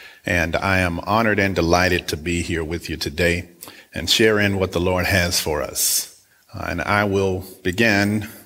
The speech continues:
We're going to start at Luke, the twenty-second chapter. Luke, the twenty-second chapter,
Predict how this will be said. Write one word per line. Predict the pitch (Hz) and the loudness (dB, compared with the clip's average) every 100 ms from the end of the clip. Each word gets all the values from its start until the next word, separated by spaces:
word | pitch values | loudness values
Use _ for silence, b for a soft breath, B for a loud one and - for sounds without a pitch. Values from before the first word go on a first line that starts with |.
| B | B
We're | 95 | -8
going | - 110 107 | -2 -2 0
to | - | -2
start | 82 - 98 101 95 - | -2 2 4 4 2 0
at | 90 85 | 0 2
Luke, | 101 113 - | 0 0 -2
the | 78 | -6
twenty-second | - 120 110 98 101 87 82 | -2 0 0 2 2 2 -2
chapter. | 80 147 - - 76 80 - _ _ _ _ _ B B B - | 0 2 2 -2 -8 -8 -12 _ _ _ _ _ B B B -4
Luke, | 101 98 | -2 -2
the | - | -6
twenty-second | - 123 113 101 98 90 87 | -4 -2 0 2 2 2 0
chapter, | - 101 92 95 90 - | 2 2 0 0 0 -2